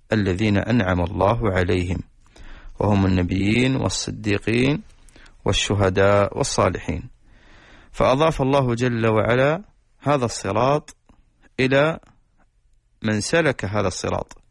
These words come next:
وهم المنعم عليهم، لكي يزول عن من يطلب الهداية وسلوك هذا الصراط وحشة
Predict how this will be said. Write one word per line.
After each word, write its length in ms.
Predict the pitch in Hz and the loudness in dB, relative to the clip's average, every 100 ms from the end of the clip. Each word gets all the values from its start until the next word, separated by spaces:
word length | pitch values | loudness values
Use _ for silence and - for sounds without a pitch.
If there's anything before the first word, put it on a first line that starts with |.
| _ _ _ _ _ _ - | _ _ _ _ _ _ -2
وهم 340 | 117 120 135 - | 2 2 2 0
المنعم 540 | 101 101 120 107 95 92 | 0 0 2 2 0 0
عليهم، 520 | 90 92 92 95 117 _ _ _ - - - - - - - - | 0 0 -2 -4 -8 _ _ _ -20 -20 -20 -20 -20 -20 -20 -4
لكي 360 | - 127 170 143 | -2 2 2 2
يزول 420 | 117 120 143 123 | 2 0 2 2
عن 280 | 104 113 110 | 2 0 0
من 140 | 107 | 2
يطلب 420 | 117 131 117 107 | 0 0 -2 -2
الهداية 920 | 104 104 98 120 123 120 - 147 - _ _ - | -2 -2 0 2 2 0 0 -2 -4 _ _ -8
وسلوك 480 | 113 - - 90 101 | -4 -2 -2 -2 0
هذا 260 | 107 110 | 0 2
الصراط 680 | 107 - 104 107 135 156 - - _ _ _ _ - | 0 -2 0 2 2 0 -8 -20 _ _ _ _ -2
وحشة 600 | 165 - 143 123 139 | 0 0 -2 0 0